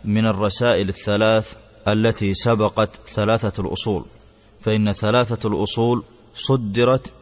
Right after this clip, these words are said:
بثلاث رسائل للشيخ محمد بن عبد الوهاب رحمه الله تعالى كالتقدمة لها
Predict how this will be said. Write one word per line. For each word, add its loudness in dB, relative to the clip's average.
بثلاث 0
رسائل 0
للشيخ -2
محمد 0
بن 0
عبد 0
الوهاب -2
رحمه 0
الله 2
تعالى 2
كالتقدمة 0
لها 0